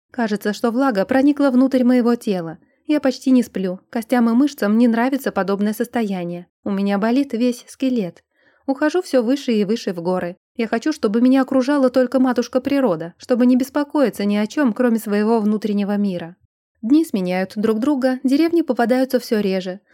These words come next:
Последнюю деревню я прошла четыре дня назад. Продолжаю ползти наверх. Сейчас я на высоте две тысячи пятьсот метров над уровнем моря. Мне улыбается сосновый лес, который меня окружает. В нём много воздуха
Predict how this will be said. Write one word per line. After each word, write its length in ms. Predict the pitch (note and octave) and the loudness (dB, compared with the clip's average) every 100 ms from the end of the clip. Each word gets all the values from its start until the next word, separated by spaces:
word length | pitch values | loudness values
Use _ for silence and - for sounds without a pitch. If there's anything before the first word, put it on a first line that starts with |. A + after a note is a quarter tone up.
| _ - | _ -6
Последнюю 480 | G#3 G#3+ G3 G3+ | -2 0 0 0
деревню 480 | G3 B3 D4 A3 G3+ | 2 2 2 0 -2
я 140 | C#4 C#4+ | -2 0
прошла 320 | D4 C#4 C4+ | 0 0 -2
четыре 360 | C4+ C4+ C4 A#3 | 0 0 2 2
дня 200 | A#3+ A#3 | 2 2
назад. 500 | C4 G#3 E3+ - _ _ _ - | 2 0 -6 -8 _ _ _ -10
Продолжаю 540 | G3+ G3+ G#3+ D#4+ D#4+ | -4 -2 0 0 0
ползти 360 | C4 A#3+ - C4+ | 0 -2 0 0
наверх. 520 | B3+ F#3+ F#3 F#3+ _ _ _ | 0 -2 -6 -10 _ _ _
Сейчас 400 | B3 A#3 D#4 B3 | -8 -4 -2 0
я 100 | G3+ | 2
на 120 | G3+ | 2
высоте 360 | G#3 A#3+ D#4+ | 0 -2 0
две 160 | C#4+ C4+ | 2 2
тысячи 380 | C#4 C#4+ B3 B3+ | 2 -2 -2 -2
пятьсот 380 | B3 - A#3+ B3+ | -2 0 0 2
метров 340 | C4+ A3+ G#3+ | 2 -2 -2
над 180 | G3+ F#3+ | 0 0
уровнем 380 | G3 G3 A3 A#3 | 0 0 0 2
моря. 420 | A3 F3 D#3+ - _ _ _ | 0 -2 -6 -12 _ _ _
Мне 160 | G#3+ F#3 | -2 0
улыбается 500 | F#3 F#3 F3 F3+ F#3 | 0 0 0 0 -4
сосновый 460 | G3 F#3+ F#3+ F3+ G3+ | -4 -2 -2 0 0
лес, 260 | C4+ - | 0 -2
который 360 | - A#3+ D4 C#4 | -8 -2 0 4
меня 260 | B3+ A#3+ A3+ | 4 4 2
окружает. 640 | C4+ B3+ G3 D#3+ D#3 _ _ _ | 0 0 -2 -6 -8 _ _ _
В 60 | D4+ | 0
нём 180 | E4 A#3 | 2 2
много 340 | F#3+ F3 F#3 | 0 0 0
воздуха 520 | A3+ C#4 C4 C4+ C4 | 2 2 0 0 -2